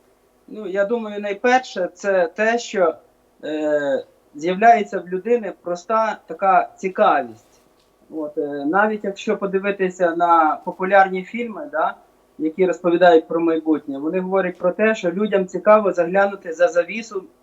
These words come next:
е, майбутнього, а що буде там. Це такий перший момент. Також, е, можна сказати про те, що в кризовий момент, коли в людини стається якась криза чи в суспільстві, також якби з'являється, м,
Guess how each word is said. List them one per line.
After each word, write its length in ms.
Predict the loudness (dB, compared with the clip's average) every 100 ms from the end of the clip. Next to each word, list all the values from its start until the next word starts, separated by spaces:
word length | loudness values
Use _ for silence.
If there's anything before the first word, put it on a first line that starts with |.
| -18
е, 320 | -12 -8 -2
майбутнього, 640 | 2 2 4 2 2 -2 -4
а 60 |
що 200 | 0 2
буде 240 | 2 2 2
там. 280 | 4 2 0 -14 _ _ _ _ _ _ _
Це 120 | -14
такий 220 | -10 -10
перший 400 | 2 2 2 -4
момент. 400 | -4 -2 -2 -6 _ _ _ _ _
Також, 400 | -4 -2 -6 -6
е, 600 | -4 -2 0 0 2 -2
можна 280 | -2 -8 -8
сказати 460 | -10 -4 0 0 -2
про 180 | -12 -8
те, 260 | -4 -4
що 380 | -6 -2 0 0 -4 _ _ _ _ _ _ -6
в 20 |
кризовий 500 | 0 2 2 -2 -2
момент, 480 | -4 -2 2 2 0 -8
коли 240 | -4 -4
в 80 | -2
людини 380 | 0 0 -2 -6
стається 500 | -6 -2 -2 0 -2
якась 300 | 0 0 0
криза 640 | -2 2 2 2 6 6
чи 440 | 4 -4 -4 -4 -8
в 40 |
суспільстві, 920 | -10 -10 -4 -2 -2 -4 -4 -2 -2 -4 _ _ _
також 400 | 6 6 2 -4
якби 300 | -6 -4 -6
з'являється, 800 | -4 -6 2 2 2 0 -4 -4 -4 -10
м, 300 | -4 -4 -6